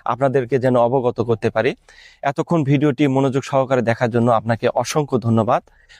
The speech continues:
আজ এ পর্যন্তই। দেখা হবে ও কথা হবে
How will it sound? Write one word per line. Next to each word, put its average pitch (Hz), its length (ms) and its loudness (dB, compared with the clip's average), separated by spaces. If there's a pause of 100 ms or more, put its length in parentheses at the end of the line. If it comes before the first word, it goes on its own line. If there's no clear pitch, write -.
(140)
আজ 151 200 -2 (120)
এ 156 100 4
পর্যন্তই। 127 540 2
দেখা 143 300 0
হবে 147 200 0
ও 135 60 0
কথা 135 260 -2
হবে 127 220 0